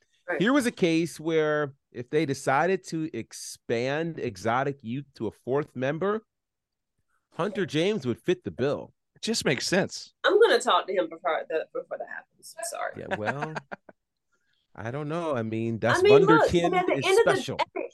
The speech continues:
Speaker 1: end of the whole deal, Bryce and Pep both threw him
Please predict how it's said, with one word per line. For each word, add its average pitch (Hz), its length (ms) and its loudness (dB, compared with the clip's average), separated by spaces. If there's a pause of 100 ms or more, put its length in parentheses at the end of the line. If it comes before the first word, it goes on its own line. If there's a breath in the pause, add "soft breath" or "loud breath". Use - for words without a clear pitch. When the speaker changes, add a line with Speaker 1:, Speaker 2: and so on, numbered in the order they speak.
Speaker 1:
end 370 420 2
of 294 100 -2
the 285 100 0 (140)
whole 359 300 2
deal, 220 580 2 (500)
Bryce 320 320 2
and 285 160 -2
Pep 269 240 -2
both 254 280 2
threw 226 360 4 (200)
him 170 440 -2